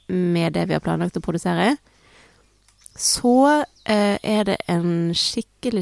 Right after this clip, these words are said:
skikkelig, eh, stor utfordring for oss når gårdsbilen vår, Gunda, eh, dør.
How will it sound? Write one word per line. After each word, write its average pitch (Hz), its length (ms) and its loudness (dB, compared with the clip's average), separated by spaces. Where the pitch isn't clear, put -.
skikkelig, 160 760 -4
eh, 156 560 -8
stor 175 640 0
utfordring - 720 -4
for 170 180 -2
oss - 300 -4
når 160 400 0
gårdsbilen 165 640 -2
vår, - 200 -6
Gunda, 160 520 -2
eh, - 600 -6
dør. - 300 -8